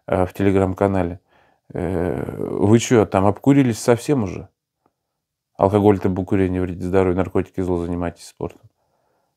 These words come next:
Но по-другому просто это, понимаете, когда такие вещи происходят, возникает вопрос, там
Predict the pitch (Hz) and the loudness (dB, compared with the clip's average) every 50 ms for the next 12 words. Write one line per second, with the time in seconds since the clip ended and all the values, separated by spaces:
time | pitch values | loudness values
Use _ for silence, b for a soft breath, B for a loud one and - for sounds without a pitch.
0 | _ _ - 95 92 - 117 117 113 127 147 147 151 143 123 113 110 135 127 107 | _ _ -2 0 2 4 4 6 6 6 6 6 6 6 4 4 4 2 0 0
1 | - - - 104 98 - 107 92 - 110 120 147 170 165 - - - - 101 110 | 0 0 0 0 0 0 -2 -2 -2 0 0 0 0 0 -2 -2 0 0 0 2
2 | 117 113 101 - 110 104 - - 131 127 113 98 - - - - 101 101 101 - | 2 0 0 2 0 0 2 2 4 4 4 2 0 -4 -8 -4 -2 -2 -2 -2
3 | - - 175 185 139 92 - - 90 90 92 101 110 110 - 131 127 123 - 127 | 0 2 2 4 4 2 0 -2 -4 -4 -2 -4 -2 0 0 0 0 2 0 0
4 | 123 127 - 110 92 - - 110 110 110 - 78 62 | 0 2 0 0 0 2 2 0 2 0 -2 -4 -8